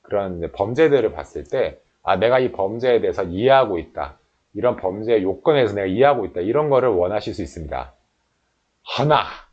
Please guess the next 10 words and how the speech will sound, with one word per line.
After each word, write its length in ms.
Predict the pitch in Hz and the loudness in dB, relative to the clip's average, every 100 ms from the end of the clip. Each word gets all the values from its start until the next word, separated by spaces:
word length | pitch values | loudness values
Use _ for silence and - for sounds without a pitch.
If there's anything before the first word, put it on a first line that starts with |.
| _ - | _ -10
이거는 600 | 107 110 107 104 104 92 | -2 0 0 -4 -4 -4
이제 180 | 80 80 | -2 -2
여러분의 460 | 82 95 92 82 | 0 -2 -6 -10
기대고요. 560 | - - 80 80 101 - _ _ _ _ | -12 -12 -12 -8 -10 -10 _ _ _ _
사실은 400 | 104 98 110 104 | -8 -2 -2 -2
진짜 320 | 92 92 107 | -4 -4 -2
로스쿨에서 540 | 87 82 - 104 92 85 | -2 -2 -6 -6 -6 -6
이제 120 | 71 | -10
가시게 380 | - 76 95 90 | -10 -12 -8 -8
되면요. 520 | 80 73 98 123 | -8 -10 -8 -10